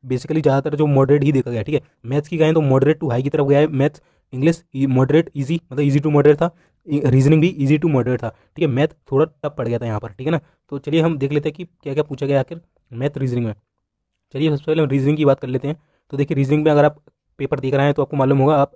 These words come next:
वेरीफाई कर सकते हैं। अगर कुछ भी इसमें आपको लगता है कि ये क्वेश्चन नहीं पूछा गया या फिर ये कुछ और भी कुछ पूछा गया, तो आप हमें बता सकते हैं कमेंट के माध्यम से, ठीक है।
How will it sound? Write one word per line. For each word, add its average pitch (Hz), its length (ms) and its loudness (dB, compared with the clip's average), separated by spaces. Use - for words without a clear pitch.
वेरीफाई 135 320 -2
कर 135 100 -6
सकते 127 200 -8
हैं। 151 80 -8
अगर 143 140 2
कुछ 147 180 -6
भी 160 120 -10
इसमें 151 200 -4
आपको 139 200 -10
लगता 139 220 -4
है 143 40 -6
कि 151 80 -4
ये 139 160 4
क्वेश्चन 139 260 -6
नहीं 139 100 2
पूछा 139 200 -2
गया 143 80 4
या 139 180 4
फिर 143 160 -4
ये 127 200 -4
कुछ - 280 -10
और 135 160 -4
भी 151 100 -2
कुछ - 260 -16
पूछा 139 220 -2
गया, 139 100 4
तो 143 80 0
आप 131 140 -2
हमें 147 260 -2
बता 139 200 -4
सकते 139 200 -6
हैं 156 100 -2
कमेंट 131 320 -6
के 175 100 -8
माध्यम 110 340 -4
से, 104 160 -10
ठीक 147 80 -6
है। - 120 -6